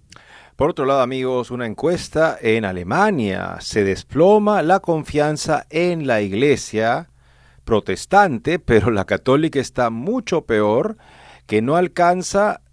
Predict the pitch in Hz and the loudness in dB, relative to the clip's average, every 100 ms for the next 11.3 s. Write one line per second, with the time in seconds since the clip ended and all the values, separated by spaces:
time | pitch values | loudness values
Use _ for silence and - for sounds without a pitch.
0 | - - - - 110 107 104 101 110 - | -6 -6 -6 -4 0 0 0 -2 -6 -8
1 | 104 - 147 151 147 143 107 101 95 90 | -10 -4 -2 0 2 2 0 -2 -2 -6
2 | 87 104 101 98 104 107 104 95 98 95 | -10 -16 -12 -10 -8 -8 -10 -14 -12 -10
3 | 95 104 110 104 113 113 113 160 120 110 | -12 -12 -10 -6 -4 -2 0 2 2 -2
4 | 104 101 107 104 131 135 - 113 104 101 | -8 -6 -6 -6 -6 -6 -4 -4 -4 -6
5 | 98 - 190 170 - 147 202 185 135 139 | -6 -2 0 0 -2 -2 -2 0 0 -2
6 | 196 104 113 131 - 101 - 123 123 117 | -6 -6 -6 -8 -10 -8 -6 -6 -6 -8
7 | 95 87 87 - 120 117 101 113 98 95 | -6 -6 -8 -6 -4 -4 -6 -4 -4 -2
8 | 139 196 _ _ _ _ _ _ - 208 | -4 -4 _ _ _ _ _ _ -4 -4
9 | - 180 190 160 160 175 185 - _ 117 | 0 2 2 2 0 2 0 -4 _ -4
10 | 113 110 104 101 95 - 104 147 160 87 | -2 -2 -2 -6 -6 -8 -2 0 0 -2
11 | 78 78 - | -12 -20 -20